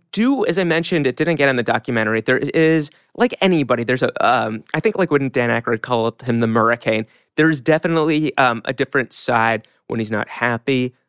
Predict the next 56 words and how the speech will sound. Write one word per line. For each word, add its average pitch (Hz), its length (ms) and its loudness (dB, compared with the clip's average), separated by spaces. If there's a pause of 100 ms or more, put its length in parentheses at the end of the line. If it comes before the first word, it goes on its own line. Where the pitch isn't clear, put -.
(180)
I've 117 100 -2
been 123 120 -2
told 117 280 -4
some 117 320 0
of 113 80 0
the 120 80 2
things. 113 400 -4
I 131 60 0
know, 123 180 2
like, 123 200 0
for 117 100 -4
example, 110 600 -2
um, 104 340 -4
I 127 60 0
really 139 260 4
like 123 180 0
Scrooged, 113 600 -4 (300)
that 131 120 0
Michael 120 480 0
O'Donoghue 110 600 -2
film, 117 260 -2
and 107 100 -4
I 117 40 -10
think, - 240 -14
did 180 160 -8
Mitch 202 240 -6
Glazer 117 420 -2
write 120 200 0
it 113 160 -4 (160)
with 117 200 -8
him 135 140 -4
or 107 60 -4
produce 113 300 -4
it? 127 120 -4
But, 117 180 -2 (440)
um, 120 240 2
I 135 180 4
knew 135 180 2
Mur-, 113 400 0
I've 117 280 -2
been 113 120 -2
told, 104 340 -6 (280)
and 117 120 -2
I 110 60 2
read 107 200 2
it, 107 100 -2
that 107 60 -4
Murray 104 220 -2
was 101 160 -8
not 104 160 -12
happy 98 400 -8 (180)
during 104 380 -4
that - 180 -4
filming. 101 340 -6
He 104 120 -12
was 101 120 -14